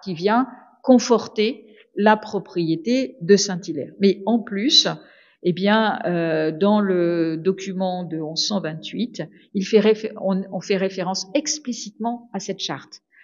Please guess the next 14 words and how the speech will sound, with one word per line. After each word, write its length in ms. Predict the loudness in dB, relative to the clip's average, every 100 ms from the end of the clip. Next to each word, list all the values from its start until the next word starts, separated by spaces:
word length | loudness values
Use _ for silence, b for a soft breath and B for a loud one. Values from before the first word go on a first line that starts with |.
| B B B -4 2
Euh, 760 | 4 4 4 2 0 -2 -4 -4
il 260 | -4 -2
dit, 360 | 2 4 6 4 0 -12 -6
euh, 1200 | -2 0 0 0 -2 -4 -4 -4 -4 -4 -4 0 0 -2 -10 -10 -12 -12 -12
il 240 | -8 -6
faut, 360 | -6 -2 0 0
il 120 | -2 0
faut 180 | 2
rendre 640 | 4 2 2 0 -4 -6 -4
ce, 260 | -6 -6 -4
ce 120 | -2
domaine 300 | 0 -2 -4
de 100 | -4
Champagné, 720 | -6 -4 -4 2 2 2